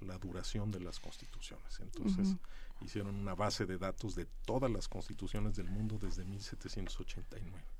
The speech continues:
Speaker 1: Y llegaron a la conclusión de que una constitución que está más o menos detallada dura más, en el sentido de que, eh,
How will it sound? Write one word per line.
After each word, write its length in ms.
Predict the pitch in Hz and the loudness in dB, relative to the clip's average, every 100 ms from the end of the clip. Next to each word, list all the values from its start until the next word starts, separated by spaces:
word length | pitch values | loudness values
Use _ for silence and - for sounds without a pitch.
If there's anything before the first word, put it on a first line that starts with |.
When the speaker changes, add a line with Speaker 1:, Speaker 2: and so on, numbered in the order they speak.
| - - - - - - - - | -6 -8 -6 -8 -8 -6 -6 -4
Speaker 1:
Y 80 | 123 | 2
llegaron 320 | 127 151 190 | 6 6 6
a 40 | 170 | 6
la 120 | 147 | 4
conclusión 500 | 139 131 139 160 175 | 2 0 0 2 0
de 80 | 151 | 0
que 140 | - | 2
una 180 | 147 151 | 2 0
constitución 720 | 135 123 - 113 - 127 131 - | 0 -2 -2 -4 0 0 0 -2
que 100 | 117 | -4
está 420 | - - 113 120 110 | -4 2 4 4 2
más 280 | 117 117 - | 4 4 2
o 40 | |
menos 280 | 117 120 117 | 2 2 2
detallada 640 | 117 - 104 117 117 127 - - - - - - - - - - | 0 0 4 6 6 4 0 -4 -6 -4 -2 -2 -4 -6 -6 -2
dura 260 | - 117 120 | 4 8 10
más, 300 | 117 107 - | 8 6 2
en 140 | 113 | 0
el 80 | 90 | 0
sentido 420 | - 90 107 107 | -2 -2 -2 -2
de 160 | 104 98 | -2 -2
que, 360 | - 104 107 - | 2 2 2 -2
eh, 360 | - - - - | -4 2 4 6